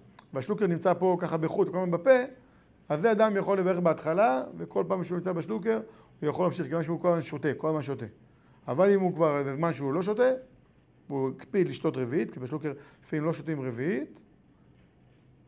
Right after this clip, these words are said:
זה לא כל כך הרבה רביעית, שש שמונים ושש סמק, אמרנו חצי כוס, אז, אה, יברך ברכה אחרונה. בסדר? אני מסכם. אז טיול, העצה הכי טובה היא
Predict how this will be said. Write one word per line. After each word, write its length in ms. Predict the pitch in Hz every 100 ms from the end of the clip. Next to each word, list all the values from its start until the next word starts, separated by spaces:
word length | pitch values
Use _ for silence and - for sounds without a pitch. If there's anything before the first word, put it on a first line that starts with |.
| _ _ _ _ _ -
זה 120 | 151
לא 240 | 202 226
כל 120 | - 240
כך 60 |
הרבה 220 | 202 196
רביעית, 200 | 165 120 - _ _ _
שש 80 | 175
שמונים 160 | 151 185
ושש 100 | 175
סמק, 320 | 165 180 127 - 151 139
אמרנו 180 | 147
חצי 240 | 147 139 170
כוס, 320 | 170 143 - - _ _ _ _ _ _ _
אז, 280 | 170 208 240 214 - _ _ _ 170
אה, 60 | 143 135 135 135 131 131
יברך 340 | 120 135 127
ברכה 280 | 123 113 123
אחרונה. 280 | 110 123 117 - _ _ _ -
בסדר? 260 | 185 214
אני 80 | 185
מסכם. 380 | 135 - 202 214 - - - -
אז 120 | 120
טיול, 300 | 175 196 170
העצה 340 | 143 135 185
הכי 180 | 170 156
טובה 400 | 143 151 196 202 196 - - -
היא 300 | 170 180